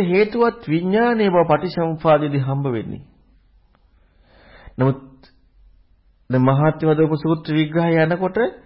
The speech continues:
අපි ගන්නෙ මොකද්ද? ආ, ඇස තියෙනවා, රූපේ තියෙනවා. ඊට පස්සේ විඥානේ. ඊට පස්සේ ස්පර්ශය. විඥානේ ඇති තැන චක්ක ආයතනයට ප්‍රත්‍ය වෙන්නේ.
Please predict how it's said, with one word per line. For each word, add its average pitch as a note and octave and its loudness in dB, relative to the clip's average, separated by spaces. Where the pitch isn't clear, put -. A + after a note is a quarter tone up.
අපි - 0
ගන්නෙ F3+ 4
මොකද්ද? C3 2
ආ, A#2+ 0
ඇස B2 2
තියෙනවා, E3 0
රූපේ D3+ -4
තියෙනවා. C#3 -4
ඊට E3 -2
පස්සේ B3+ 2
විඥානේ. A2 0
ඊට G#2 -8
පස්සේ C#3+ -4
ස්පර්ශය. F#2+ -10
විඥානේ A3 2
ඇති F#3+ 2
තැන A#3 2
චක්ක D3+ -6
ආයතනයට G3+ 2
ප්‍රත්‍ය G3+ -6
වෙන්නේ. D3+ -4